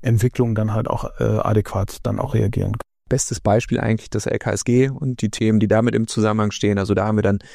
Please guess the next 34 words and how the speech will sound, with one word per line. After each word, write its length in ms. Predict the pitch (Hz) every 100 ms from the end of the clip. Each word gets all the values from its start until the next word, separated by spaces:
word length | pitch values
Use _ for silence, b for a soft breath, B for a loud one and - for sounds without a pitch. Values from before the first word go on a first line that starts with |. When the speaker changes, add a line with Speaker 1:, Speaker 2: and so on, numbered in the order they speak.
| B B
Speaker 2:
gesagt, 320 | - 101 101
da 60 | 101
müssen 260 | 107 - 110
wir 60 |
jetzt 220 | 104 -
in 180 | 139 135
eine 300 | - 110 110
neue 320 | 110 113 110
Risikoanalyse 720 | 120 117 - - 101 104 101 101
gehen, 320 | 107 117 117
schauen, 420 | - 110 110 107
wo 100 | 107
sind 320 | 104 120 135
die 80 | 127
Themen, 360 | - 123 113 113
die 220 | 110 104
wir 200 | 110 107
hier 280 | 117 110 -
als 160 | -
Fiege-Gruppe 540 | - 120 123 110 104 113
haben. 280 | 101 113 117 B B B B B
Und 60 | -
haben 100 | 117
uns 200 | 107 -
dann 160 | 113
letztendlich 500 | 123 113 - 110 110
entschieden, 360 | 101 - 127 113
aufgrund 420 | 107 - 123 110
dessen, 340 | 113 - 117 104 b b
was 300 | - 107 -
da 160 | - 113
alles 500 | - 110 107 - -
dahinter 400 | - 107 123 139
steckte, 500 | 113 - 110 - 117